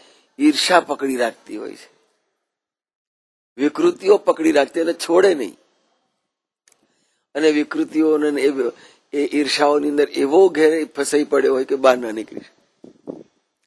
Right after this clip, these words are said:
ઘણી વાર થાકમાં આપણે જ બોલતા કે, "ભાઈ, અમે તો ફસાઈ પડ્યા છીએ." સાહજિકથી બોલાઈ જાય કે જે સ્થિતિ હોય તે.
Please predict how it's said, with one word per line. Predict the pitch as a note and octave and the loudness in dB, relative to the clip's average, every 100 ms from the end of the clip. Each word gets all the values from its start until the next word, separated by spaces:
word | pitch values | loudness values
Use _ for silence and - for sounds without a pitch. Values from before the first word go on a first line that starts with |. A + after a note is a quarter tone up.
| _ _ _ _ _ | _ _ _ _ _
ઘણી | A#2 C3 | -6 -2
વાર | C3+ - _ _ _ _ _ _ _ - | -2 -6 _ _ _ _ _ _ _ -4
થાકમાં | C#3 C3 C3+ C#3 | -2 -2 -2 -6
આપણે | B2 B2+ C#3 | -2 0 2
જ | |
બોલતા | C3+ C3 | 2 0
કે, | B2+ | -2
"ભાઈ, | C3 | 0
અમે | B2 A#2+ | -2 -2
તો | A#2+ A#2 | -4 -6
ફસાઈ | - G2+ A2 G#2 | -8 -8 -6 -6
પડ્યા | - G#2+ - | -8 -10 -12
છીએ." | - - _ _ _ _ _ _ _ _ _ _ _ _ _ _ _ _ _ _ _ _ _ _ _ _ _ _ _ _ - | -16 -20 _ _ _ _ _ _ _ _ _ _ _ _ _ _ _ _ _ _ _ _ _ _ _ _ _ _ _ _ -4
સાહજિકથી | F#3 F3 E3 - C#3 | 0 2 0 -6 -8
બોલાઈ | B2 A#2+ A#2 | -2 0 0
જાય | A2 | -2
કે | G#2+ C#3+ | -4 0
જે | D#3+ E3 | 2 2
સ્થિતિ | B2+ - C#3 D3+ | 0 -6 -8 -4
હોય | B2 A2 | -4 -6
તે. | - | -10